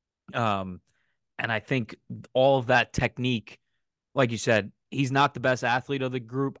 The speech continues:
I think he is still a good athlete. Um, maybe he's not top three tackle in the league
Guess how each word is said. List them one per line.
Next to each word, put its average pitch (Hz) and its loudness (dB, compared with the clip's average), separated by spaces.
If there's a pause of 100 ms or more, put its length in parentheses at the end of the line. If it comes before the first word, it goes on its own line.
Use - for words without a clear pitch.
I 113 -6
think 120 -8
he 113 0
is 120 -2
still 120 -4
a 107 -4
good 98 -2
athlete. 165 0 (400)
Um, 95 -2 (320)
maybe 104 -4
he's 104 -4
not 104 0
top - -2
three 117 -6
tackle 113 0
in 107 -4
the 95 -6
league 113 -6